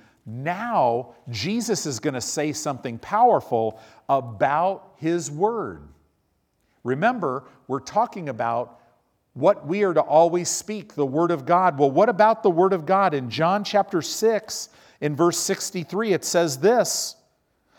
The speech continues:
It says, "It is the Spirit that quickens or makes alive. The flesh profits nothing." And then Jesus says,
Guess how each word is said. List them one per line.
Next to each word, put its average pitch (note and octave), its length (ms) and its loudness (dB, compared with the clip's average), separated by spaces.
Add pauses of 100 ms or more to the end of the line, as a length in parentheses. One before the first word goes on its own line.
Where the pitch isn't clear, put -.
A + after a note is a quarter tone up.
(280)
It E3+ 160 2
says, F3 560 4
"It G3 160 8
is D#3+ 220 4
the D3 160 -2
Spirit G#3+ 880 -4 (320)
that D#3 300 0
quickens D#3 580 -4
or C3+ 80 2
makes E3+ 400 -2
alive. E3 720 2 (300)
The F3+ 140 4
flesh C4+ 500 0
profits F#3+ 480 0
nothing." E3 640 -2 (460)
And D#3 120 -4
then G3 140 0
Jesus G3+ 380 -4
says, E3 560 0